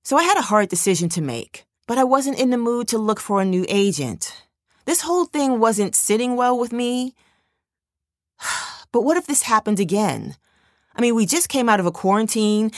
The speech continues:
Streaming and new media has changed the game on residuals. What if this was the beginning of onset financial issues? And if I stayed, I'll look back on this time as like, "Tawana,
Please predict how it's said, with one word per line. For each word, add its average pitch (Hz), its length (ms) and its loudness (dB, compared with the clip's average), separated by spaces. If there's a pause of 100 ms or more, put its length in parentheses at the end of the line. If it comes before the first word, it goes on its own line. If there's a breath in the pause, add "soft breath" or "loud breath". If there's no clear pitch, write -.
Streaming 226 580 0
and 165 140 -2
new 214 160 2
media 214 320 2
has 202 240 -2
changed 196 420 -2
the 196 80 0
game 190 320 0
on 185 140 0
residuals. 190 640 2 (280 loud breath)
What 214 320 -2
if 523 160 0
this 302 220 0
was 269 520 2 (640)
the 208 80 -2
beginning 214 680 0
of 185 300 0
onset 190 600 0
financial 180 640 0
issues? 131 540 -4 (220)
And 190 140 2
if 170 180 -2
I 165 120 6
stayed, 165 720 2 (420)
I'll 185 180 4
look 208 260 0
back 185 260 2
on 190 140 2
this 175 160 0
time 220 320 2
as 190 140 0
like, 175 180 -2
"Tawana, 196 400 0